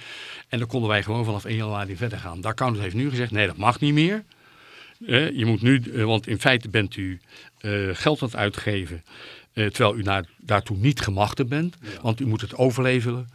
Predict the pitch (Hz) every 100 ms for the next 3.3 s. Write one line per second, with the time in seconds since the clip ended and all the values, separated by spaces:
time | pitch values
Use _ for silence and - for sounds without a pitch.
0 | - 127 113 113 113 98 117 101 90 127
1 | 123 110 101 107 120 110 107 - - -
2 | 98 82 123 131 151 120 117 113 110 131
3 | 120 85